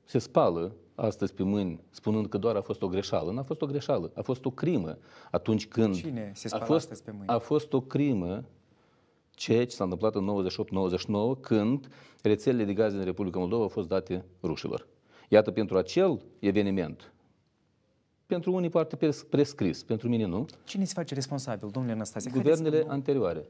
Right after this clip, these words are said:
Speaker 2: Cine era atunci? Pentru
Speaker 1: Da.
Speaker 2: cetățenii care nu-și
Speaker 1: Păi,
Speaker 2: amintesc.
Speaker 1: oricine a trăit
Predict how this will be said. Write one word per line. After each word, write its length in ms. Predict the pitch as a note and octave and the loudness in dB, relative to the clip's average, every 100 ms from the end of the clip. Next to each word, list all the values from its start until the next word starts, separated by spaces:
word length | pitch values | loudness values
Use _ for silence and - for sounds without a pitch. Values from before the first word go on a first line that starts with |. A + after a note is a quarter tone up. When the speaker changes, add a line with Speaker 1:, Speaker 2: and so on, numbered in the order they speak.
| - | -16
Speaker 2:
Cine 180 | - C#3 | -4 -2
era 120 | A2+ | -2
atunci? 500 | G2 - F2 - - - - | -4 -8 -12 -12 -14 -20 -12
Pentru 340 | - C3 C#3 C#3 | -6 -2 -2 -4
Speaker 1:
Da. 60 | |
Speaker 2:
cetățenii 460 | C3 C3+ C#3 C3+ C3+ | -6 -6 -4 -2 -2
care 180 | C3 B2+ | -4 -4
nu-și 140 | C3 | -4
Speaker 1:
Păi, 80 | D#3 | -6
Speaker 2:
amintesc. 340 | B2 D3+ C3+ C3 C3 | -6 -8 -6 -6 -4
Speaker 1:
oricine 400 | C#3 C3+ C3+ C3+ | -2 -4 -4 -4
a 20 | G#2 | -4
trăit 260 | G2+ F#2 | -4 -4